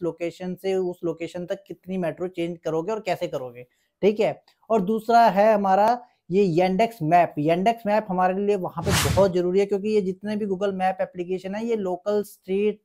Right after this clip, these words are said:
शॉप, हॉस्टल ढूंढने में बहुत ही प्रॉब्लम करते हैं। तो उस चीज़ के लिए सबसे बेस्ट है आपका Yandex का बनाया हुआ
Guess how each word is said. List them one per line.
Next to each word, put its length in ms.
शॉप, 500
हॉस्टल 380
ढूंढने 320
में 240
बहुत 300
ही 80
प्रॉब्लम 400
करते 280
हैं। 120
तो 60
उस 320
चीज़ 200
के 140
लिए 180
सबसे 260
बेस्ट 420
है 160
आपका 540
Yandex 440
का 300
बनाया 380
हुआ 540